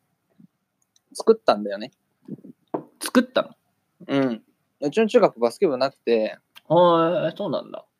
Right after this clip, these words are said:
Speaker 1: で、よく友達と放課後に、まあ、バスケ好きなやつがいて、
Speaker 2: あー。
Speaker 1: で、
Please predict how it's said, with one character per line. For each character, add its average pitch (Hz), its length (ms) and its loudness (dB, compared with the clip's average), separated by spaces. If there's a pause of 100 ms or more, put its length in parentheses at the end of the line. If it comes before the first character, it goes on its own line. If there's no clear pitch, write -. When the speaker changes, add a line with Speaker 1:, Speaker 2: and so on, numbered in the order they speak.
(320)
Speaker 1:
で、 180 120 4
よ 226 120 6
く 160 120 -2
友 151 200 2
達 160 220 0
と 156 80 -2
放 160 160 -2
課 165 140 0
後 170 120 -2
に、 117 280 -10 (220)
ま 139 100 -4
あ、 - 20 -6
バ 160 140 0
ス - 100 -18
ケ 110 80 -8
好 - 80 -14
き - 140 -8
な 139 80 -4
や 117 60 -8
つ - 140 -14
が 110 80 -4
い 110 80 -6
て、 151 400 0 (140)
Speaker 2:
あ 101 440 0
ー。 - 40 -18 (1000)
Speaker 1:
で、 165 300 4